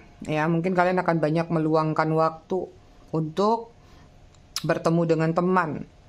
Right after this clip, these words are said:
Dalam kelelahan ini mungkin kalian akan ada situasi memaksa diri.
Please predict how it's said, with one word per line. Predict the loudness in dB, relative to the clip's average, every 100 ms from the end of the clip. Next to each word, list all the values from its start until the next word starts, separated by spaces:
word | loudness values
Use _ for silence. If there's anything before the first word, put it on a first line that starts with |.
| -20 -20 -20 -20 -20 -20 -20 -20 -20 -20 -20 -20 -20 -4
Dalam | 0 2 0
kelelahan | 2 2 4 4 2 0 2
ini | 2 2 4
mungkin | 2 2 2
kalian | 2 2 2
akan | 2 0 0
ada | 0
situasi | 0 0 0 0 0 0 2
memaksa | 2 2 0 2 0
diri. | 2 0 0 -4